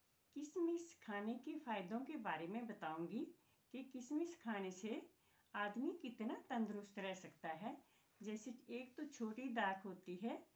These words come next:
ले-, और एक बड़ी दाख, दोनों ही बहुत अच्छी होती हैं, लेकिन बड़ी दाख तो एक खून बनाने का भी खजाना है, तो किशमिश को जरूर खाना चाहिए। किशमिश इतनी लाभदायक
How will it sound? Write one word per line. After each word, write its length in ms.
ले-, 400
और 220
एक 260
बड़ी 220
दाख, 320
दोनों 440
ही 100
बहुत 280
अच्छी 300
होती 280
हैं, 220
लेकिन 340
बड़ी 280
दाख 380
तो 100
एक 340
खून 300
बनाने 400
का 180
भी 280
खजाना 520
है, 280
तो 120
किशमिश 580
को 180
जरूर 420
खाना 280
चाहिए। 400
किशमिश 580
इतनी 360
लाभदायक 880